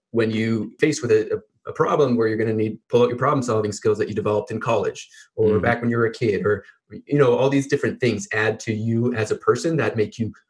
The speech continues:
Speaker 1: more able to deal with particular problems. Just like a plumber going to a job site and, you know, if he doesn't have the right tool for that particular job, he's not gonna be able to get the job done. It's just like, um, this journey in multifamily, like,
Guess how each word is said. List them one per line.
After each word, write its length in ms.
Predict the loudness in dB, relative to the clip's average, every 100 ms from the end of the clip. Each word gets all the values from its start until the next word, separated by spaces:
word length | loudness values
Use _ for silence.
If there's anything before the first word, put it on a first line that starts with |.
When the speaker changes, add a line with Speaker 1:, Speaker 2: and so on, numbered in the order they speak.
| _ -4
Speaker 1:
more 260 | 2 2 2
able 300 | 0 2 2
to 280 | 0 -6 -6 _
deal 240 | -4 0 2
with 200 | 2 0
particular 500 | -8 -8 -8 -4 -6
problems. 720 | -2 -2 0 0 -2 -6 -10 -20 -10
Just 220 | -6 -2
like 160 | -2 0
a 120 | -2
plumber 360 | 0 0 2 2
going 220 | 2 2
to 100 | -2
a 20 | 0
job 260 | 0 0
site 280 | -2 -2 0
and, 200 | -2 -4 -10 -20 _ -8
you 80 |
know, 80 | -4
if 40 | 0
he 60 |
doesn't 200 | 2 2
have 100 | 2
the 60 | 4
right 200 | 2 0
tool 340 | 0 4 4 4
for 160 | 0
that 240 | 2 0 -4
particular 400 | -4 -2 0 2
job, 360 | 4 2 0 -2
he's 200 | -2 0
not 180 | 0 0
gonna 100 | 2
be 60 |
able 60 | 2
to 60 | 2
get 120 | -2
the 60 |
job 280 | 2 2 4
done. 160 | 0 0
It's 140 | -4
just 300 | -2 -2 0
like, 280 | 0 0 -2 _ _ _
um, 160 | -4 -2
this 140 | -2
journey 280 | -2 0 0
in 80 | 0
multifamily, 680 | 0 -2 -6 -6 -4 -2 -2
like, 200 | -2